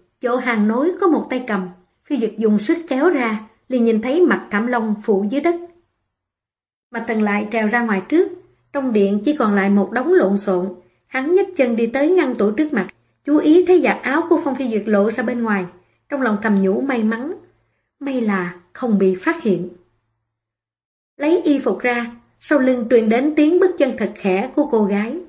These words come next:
Mạch Thần lại không nói một lời, cánh tay tinh trắng run rẩy,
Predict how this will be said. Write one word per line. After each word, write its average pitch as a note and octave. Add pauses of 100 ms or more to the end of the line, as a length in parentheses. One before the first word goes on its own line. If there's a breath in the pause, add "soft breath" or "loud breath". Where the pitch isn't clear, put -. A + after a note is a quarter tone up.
(520)
Mạch A#3
Thần A3+
lại G#3+
không C4+
nói D#4+
một E4
lời, G3+ (320)
cánh D#4+
tay A#3
tinh A3
trắng B3
run A3+
rẩy, F#3